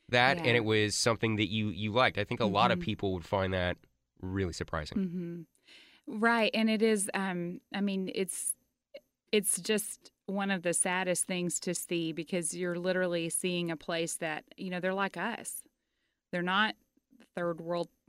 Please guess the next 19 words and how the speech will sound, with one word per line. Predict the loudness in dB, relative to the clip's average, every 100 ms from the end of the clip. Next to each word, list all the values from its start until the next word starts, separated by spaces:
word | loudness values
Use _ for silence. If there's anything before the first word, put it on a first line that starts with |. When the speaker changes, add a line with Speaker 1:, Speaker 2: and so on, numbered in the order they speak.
| _
Speaker 2:
country. | -2 0 0 -2
They | 0 0
are, | 0 0 -2
they're | -6
wealthy. | -4 -6 -2 0 2
They | 2 0
had | 0 -2
houses | -2 -2 0 -2 -4
and | -6
cars | -6 -4 -2 -2 -4
and, | -8 -8 -10 _
you | -4
know, | -4 -2 -4 -8 -16 -16 -8
just | -6 -4
normal | -2 0 -2 -2
like | -4 -4 -2
us. | -4 -4 -6
And | -4 0
then | 0 0 0